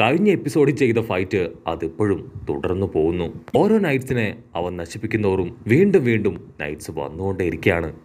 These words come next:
അവനെ കൊണ്ടാണെങ്കില് അവിടുന്ന് രക്ഷപ്പെട്ടു പോകാൻ കഴിയുന്നില്ല. ആകെ ഉണ്ടായിരുന്ന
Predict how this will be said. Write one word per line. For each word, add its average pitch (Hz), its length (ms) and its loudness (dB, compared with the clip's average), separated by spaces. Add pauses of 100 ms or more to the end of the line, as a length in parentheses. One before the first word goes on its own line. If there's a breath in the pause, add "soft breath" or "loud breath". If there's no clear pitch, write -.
അവനെ 165 220 4
കൊണ്ടാണെങ്കില് 143 760 2
അവിടുന്ന് 92 340 0
രക്ഷപ്പെട്ടു 113 420 -2
പോകാൻ 95 260 2 (100)
കഴിയുന്നില്ല. 87 580 -2 (180)
ആകെ 151 300 4
ഉണ്ടായിരുന്ന 110 600 0